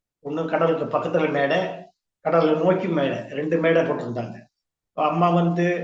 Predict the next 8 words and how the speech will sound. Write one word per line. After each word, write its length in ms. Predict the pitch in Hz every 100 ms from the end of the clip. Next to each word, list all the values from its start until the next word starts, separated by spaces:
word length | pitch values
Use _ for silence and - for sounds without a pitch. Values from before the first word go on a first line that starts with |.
| - -
அ, 200 | - 156
ப-, 380 | 147 151 147 143
ப-, 840 | 143 143 143 143 139 135 131 127 - - _ _ _ _ _
கடற்கரை 440 | - 165 170 160
பாக்குற 420 | 151 156 170 - 151
மேடையில 240 | 147 139
அம்மா 300 | 131 131 -
உட்கார்ந்திருந்தாங்க. 600 | 127 123 117 110 139 175